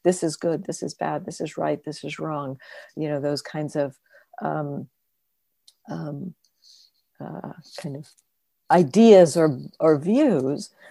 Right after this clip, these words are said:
not necessarily that the ideas or views are, are,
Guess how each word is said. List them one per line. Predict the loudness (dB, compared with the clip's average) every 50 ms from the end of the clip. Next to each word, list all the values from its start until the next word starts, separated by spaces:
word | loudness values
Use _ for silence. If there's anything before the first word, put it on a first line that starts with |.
| -6 -2
not | 0 0 0 2
necessarily | 0 0 0 2 0 -2 2 4 6 8 8 8 8 8 6
that | 6 4 2
the | 4 4 6
ideas | 6 4 4 4 4 6 6 4 4 2
or | 2 0 0
views | 0 0 0 2 2 2 2 0 -4 -6
are, | -4 -2 0 2 2 2 2 2 2 0 -2 -6 _ _ _ _ _ _ _ _ _ _ _ _ _ -2
are, | 2 4 4 6 6 4 4 2 2